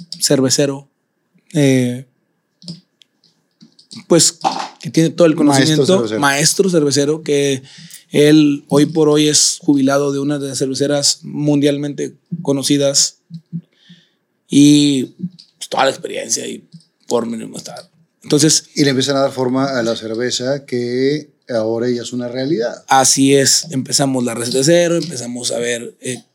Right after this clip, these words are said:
Speaker 1: que si, que si la malta, que si el lúpulo, eh, que si,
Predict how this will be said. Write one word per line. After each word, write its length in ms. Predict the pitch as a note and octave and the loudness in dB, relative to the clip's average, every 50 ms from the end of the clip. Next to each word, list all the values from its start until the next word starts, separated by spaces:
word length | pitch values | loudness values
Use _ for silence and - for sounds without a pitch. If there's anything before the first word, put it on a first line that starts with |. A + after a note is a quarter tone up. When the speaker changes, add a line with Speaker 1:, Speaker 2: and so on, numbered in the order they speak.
| - E3 - | -20 -10 -6
Speaker 1:
que 160 | C#3+ C#3 C3 | -4 0 0
si, 240 | - - C#3 C3+ C3 | 0 0 -2 -6 -2
que 160 | - D3 D3 | -2 0 2
si 140 | - - D3 | 2 4 4
la 140 | D3+ D3+ D3+ | 2 2 0
malta, 340 | D#3 D3 C#3 C3 C3 - - | -2 -4 -4 -6 -8 -10 -8
que 160 | - - E3 | -4 -2 0
si 140 | - - D3 | 0 0 0
el 100 | C3 B2+ | -2 -2
lúpulo, 640 | B2+ C3+ C3 C3 - D3 C#3 C#3 C#3+ D3 D3+ D#3+ E3+ | -2 -4 -6 -4 -6 -6 -4 -4 -6 -8 -10 -12 -8
eh, 320 | D3+ C#3+ C#3 C3+ C3 B2+ C3 | -8 -6 -6 -6 -8 -8 -2
que 160 | D3+ D3 C3+ | -2 0 0
si, 340 | - - D3 C#3+ C3+ C3+ | 0 0 0 -2 -2 -2